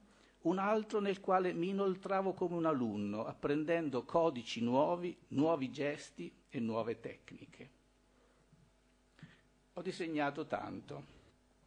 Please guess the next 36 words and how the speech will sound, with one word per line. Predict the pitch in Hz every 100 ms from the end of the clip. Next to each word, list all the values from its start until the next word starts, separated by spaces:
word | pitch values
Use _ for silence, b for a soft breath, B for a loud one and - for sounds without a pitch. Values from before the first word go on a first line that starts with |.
| _ _ - -
Ho | 160
cominciato | 160 143 135 165 160 143
con | 135 131
la |
cor-, | 123 123 - -
con | - 156
la | 127
caricatura | 131 123 - 120 143 147
dei | 117 120
miei | 120 123 117 110 b b b b
professori | - 120 123 - 139 123 110 -
di | 120 120
liceo, | 113 - 107 107 120 175 - _ b b
e | -
qui | -
c'è | 147 131
un | 117
mio | 117 113
amico | 117 123 120
Luigi | 113 120 113 110
Girardi, | 117 120 120 127 117
che | 110
è | 117
stato | 131 117
mio | 135 139
<laughs> |
compagno | 180 - 143 123 139
di | 110
scuola, | - - 147 139
forse | - 143 -
se | -
ne | 110 113
ricorda, | 113 165 110 101 104 - B B B B B B B B B
e | 180
col | 208
disegnare | 208 208 226 214 180 151 135 -